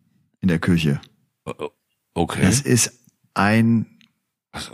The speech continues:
Speaker 2: hast
Speaker 1: ein
Speaker 2: du schon
Speaker 1: Krampf. Und weißt du, was ich jetzt
Speaker 2: Mhm.
Speaker 1: gemacht habe? Ich habe mir
Speaker 2: Mhm.
Speaker 1: Schlupfwespen bestellt. Das ist der natürliche Feind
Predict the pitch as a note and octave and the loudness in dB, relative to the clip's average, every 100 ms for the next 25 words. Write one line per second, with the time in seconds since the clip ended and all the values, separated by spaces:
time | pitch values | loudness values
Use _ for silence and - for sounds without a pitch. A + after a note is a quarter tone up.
0 | - - G#2 A2+ A2+ - G#2 B2 C3 F#2+ | -18 -8 -2 0 0 0 0 2 0 -2
1 | - _ _ _ - - - A#2 A#2 C3+ | -8 _ _ _ -16 -16 0 4 4 2
2 | C#3 B2+ C3 G2 G2 D#3+ - A2 E2+ G2 | 0 2 2 2 2 0 -2 -2 0 0
3 | D3 - - A2 A2 C#3+ C3 A#2 A2+ E3+ | -2 -6 -4 0 2 2 4 4 2 0
4 | A#2+ - - F3+ F#3+ - G2 F#2+ G#2+ G#2 | 0 0 2 2 0 -8 -10 -2 -2 -2
5 | - G2+ F#2 - - G#2+ G#2 - G2+ F#2+ | -2 0 0 -4 -12 -2 0 2 2 0
6 | F2+ - _ F#2+ G#2+ A#2+ C3 A2 - E3+ | -2 -8 _ -6 -4 -2 0 0 0 2
7 | E3 - - - C#3+ C#3+ E3+ - | 2 0 0 0 2 2 0 -4